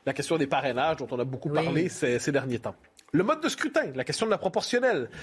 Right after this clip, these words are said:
Speaker 1: Comment se fait-il qu'on ait des forces politiques qui sont considérables, la France Insoumise par exemple, le Rassemblement National de l'autre,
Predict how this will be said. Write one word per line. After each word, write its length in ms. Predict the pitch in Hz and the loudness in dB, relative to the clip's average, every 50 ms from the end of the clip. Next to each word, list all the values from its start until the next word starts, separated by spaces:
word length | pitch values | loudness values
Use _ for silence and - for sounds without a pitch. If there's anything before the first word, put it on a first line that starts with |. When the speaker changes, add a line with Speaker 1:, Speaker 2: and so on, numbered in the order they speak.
| - - - - - | -16 -18 -18 -4 0
Speaker 1:
Comment 300 | - 285 285 311 320 285 | 0 2 2 2 0 0
se 180 | 269 - - | 0 -2 -2
fait-il 300 | 220 - - 277 277 262 | -4 -2 0 0 0 2
qu'on 240 | - - 180 180 185 | 2 0 2 2 2
ait 80 | 226 208 | 2 0
des 160 | 160 151 147 | 0 -4 -6
forces 340 | - - - 240 - - - | -2 0 0 0 0 -2 -2
politiques 540 | - 202 185 175 165 - - 226 220 - - - - - - _ | 0 0 0 0 0 -2 -2 -2 -2 -4 -10 -16 -16 -16 -16 _
qui 120 | - - | -4 -2
sont 560 | - - - - - - - 208 202 196 170 - - - | 0 0 0 -2 -4 -2 -2 0 0 0 -2 -4 -2 0
considérables, 760 | 254 262 - - 180 165 151 123 117 135 156 185 190 147 | 0 2 2 2 0 0 0 2 2 2 2 2 2 -2
la 60 | 123 120 | -4 -6
France 220 | - 139 127 - | -6 -6 -4 -2
Insoumise 420 | 147 135 - 135 131 151 160 - | -2 -2 -2 -2 0 0 0 0
par 140 | - - 123 | 0 -2 -2
exemple, 340 | 135 139 127 143 156 165 151 | -2 0 0 0 0 0 0
le 60 | 147 123 | 0 0
Rassemblement 400 | 123 - 143 139 143 139 139 139 | 0 0 0 0 2 2 2 2
National 420 | 143 135 - 170 143 135 139 143 | 2 0 0 0 2 2 2 4
de 60 | 139 139 | 4 4
l'autre, 280 | 151 196 262 - - | 4 4 2 0 -4